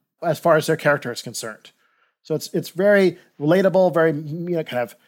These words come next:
personable, detailed, um, and inspiring, uh, which I, I like. I think it's really important too. So those are a couple initial ideas.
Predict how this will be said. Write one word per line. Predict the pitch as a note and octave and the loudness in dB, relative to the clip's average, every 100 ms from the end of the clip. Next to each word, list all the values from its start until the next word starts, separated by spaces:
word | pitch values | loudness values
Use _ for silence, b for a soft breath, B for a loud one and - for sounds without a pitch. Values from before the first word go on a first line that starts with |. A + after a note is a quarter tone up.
| _ | _
personable, | - G#3+ - G#3+ G3 G3+ G3 - - | 2 2 2 -2 2 2 2 -2 -4
detailed, | F#3+ G#3+ - G3 F3+ E3+ E3 | -2 -2 0 2 4 2 -2
um, | D#3+ D3+ D3+ | -6 -6 -2
and | F#3 F#3+ | 0 2
inspiring, | F3 - A3 F3+ A2 G#2 _ _ _ _ _ _ | 0 4 4 4 0 -12 _ _ _ _ _ _
uh, | - C3+ C#3+ | -4 0 0
which | D#3 - | 0 2
I, | F3+ | 4
I | D#3+ - | 4 4
like. | D3+ C3 B2+ | 4 2 0
I | |
think | B2+ B2+ | -4 -6
it's | A2+ | -8
really | C3 | -8
important | B2 - B2 A2 | -8 -10 -10 -10
too. | A#2 | -10
So | G#2+ F#3 | -4 2
those | A3+ A3 | 2 2
are | |
a | G#3+ | 2
couple | G3 E3 D3+ - b b b | 2 2 0 -2 b b b
initial | F3+ D#3+ D#3+ | 0 2 2
ideas. | B2 G#2+ F#2+ - | 0 -4 -16 -18